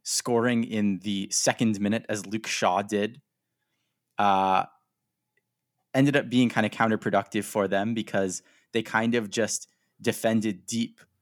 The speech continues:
from then on out. And I'm kinda curious to hear your guys' thoughts on the tactical switch that Gareth Southgate made, switching to that back three with Trippier coming in as a right back, who obviously assisted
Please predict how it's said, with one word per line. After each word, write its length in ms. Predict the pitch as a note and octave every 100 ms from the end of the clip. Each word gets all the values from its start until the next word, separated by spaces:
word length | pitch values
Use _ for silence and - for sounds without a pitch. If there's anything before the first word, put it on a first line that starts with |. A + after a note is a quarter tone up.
| _
from 720 | - - - G2+ F#2+ F#2+ F#2+ - _
then 240 | G2 G#2+
on 180 | G#2 G2+
out. 220 | G2 F#2+
And 80 | F#2+
I'm 80 | G2+
kinda 180 | B2 A#2+
curious 560 | - - A#2+ A2+ G#2+
to 140 | - A2
hear 160 | G#2+
your 180 | G2+ F#2+
guys' 480 | F#2 F#2+ F#2+ F#2+ -
thoughts 480 | - F#2 F#2 - - _ _ _ -
on 500 | G#2 F#2 F2+ F2 E2+ _ _ _ _ _
the 120 | - G#2
tactical 560 | - - - - G#2
switch 480 | - - G2 - -
that 200 | F#2+ G#2
Gareth 240 | G2+ F#2 F2
Southgate 600 | - F#2 F2+ - F2 -
made, 380 | F#2+ F2 E2+ D#2+ _ _ _ _ -
switching 560 | - C3 A#2 A#2+ A2
to 380 | - - A2+ G2+
that 300 | G2 F#2 -
back 260 | F#2+ F2+ -
three 540 | - G2+ F#2+ F2 E2+ - _ _ _ _ _ _ _ -
with 120 | A2
Trippier 460 | - A#2 G#2+ G2 F#2+
coming 300 | G2 F#2+ F#2
in 220 | F2+ F2
as 160 | G2
a 80 | G2
right 200 | F2+ G2
back, 260 | - F2 -
who 100 | A#2
obviously 480 | A2 A2+ G#2+ G#2+ G#2
assisted 680 | G#2+ C#3+ B2 - G2+ F#2